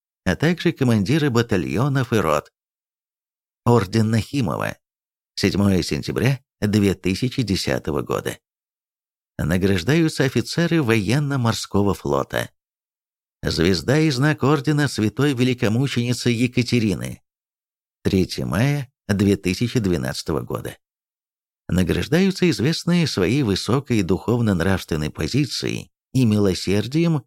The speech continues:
граждане за выдающийся вклад в миротворческую, гуманитарную и благотворительную деятельность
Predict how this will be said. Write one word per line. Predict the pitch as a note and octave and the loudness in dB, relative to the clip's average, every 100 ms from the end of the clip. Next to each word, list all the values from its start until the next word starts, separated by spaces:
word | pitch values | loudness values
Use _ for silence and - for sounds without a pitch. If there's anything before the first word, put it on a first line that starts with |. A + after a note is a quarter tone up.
| - | -6
граждане | G2 F#2 F2 G2 - F3+ F#3+ F#3+ _ _ _ - | -2 0 0 -2 0 2 2 -2 _ _ _ -4
за | G#2 A2 | 0 2
выдающийся | A2 A2 A#2 B2 - G#2+ G2+ | 4 2 2 -2 -2 0 0
вклад | - G#2+ C#3 C#3 - - - | -2 -2 0 0 -2 -14 -2
в | A2 | 2
миротворческую, | A2 F#2+ F2 A#2+ C#3 - D#2 - C2 A#1 _ _ _ | 4 2 0 0 0 -2 -8 -6 -8 -8 _ _ _
гуманитарную | G2 A2 E3+ D#3+ G#2 - B2+ D#3 F3 F#3 D#3 _ _ _ | -6 0 2 2 0 2 0 2 2 2 0 _ _ _
и | A#2+ D#3+ | 0 2
благотворительную | E3+ E3 D#3 D#3 F2 C2+ A#2 G2+ F#2+ F2+ | 4 2 0 0 -2 0 -2 0 0 0
деятельность | C2+ F2+ F2+ D#2 F2 F#2 | 2 2 2 0 -2 -2